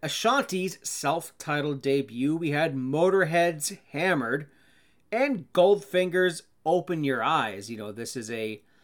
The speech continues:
ska band that is more well known for s-, playing Superman in Tony Hawk's Pro Skater one.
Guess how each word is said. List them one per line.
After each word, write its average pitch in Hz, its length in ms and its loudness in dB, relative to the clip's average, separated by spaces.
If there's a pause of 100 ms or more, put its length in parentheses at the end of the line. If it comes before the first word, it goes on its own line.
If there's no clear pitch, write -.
(380)
ska - 460 2
band 147 300 2
that 131 180 0
is 120 300 -8 (760)
more 269 280 6
well 226 240 8
known 180 400 4
for 139 320 2
s-, - 260 -6 (180)
playing 165 440 0
Superman 143 840 0
in 127 640 -4 (220)
Tony 147 300 -2
Hawk's 135 280 -2
Pro 139 240 -2
Skater 123 380 -4
one. 156 480 -2